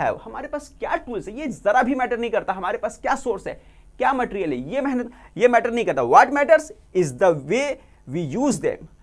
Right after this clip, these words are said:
मैटर तो ये करता है कि हम उसका इस्तेमाल किस तरह से करते हैं, ठीक है। "The use we make of our opportunities,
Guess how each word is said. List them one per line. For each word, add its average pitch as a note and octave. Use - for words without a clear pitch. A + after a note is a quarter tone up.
मैटर D#3
तो E3
ये D#3
करता A#3+
है B3+
कि B3
हम F#3+
उसका -
इस्तेमाल D3+
किस -
तरह G#3
से E3+
करते A#2
हैं, -
ठीक A3+
है। -
"The G#3+
use B3
we F3+
make F3
of E3+
our D3+
opportunities, F#3+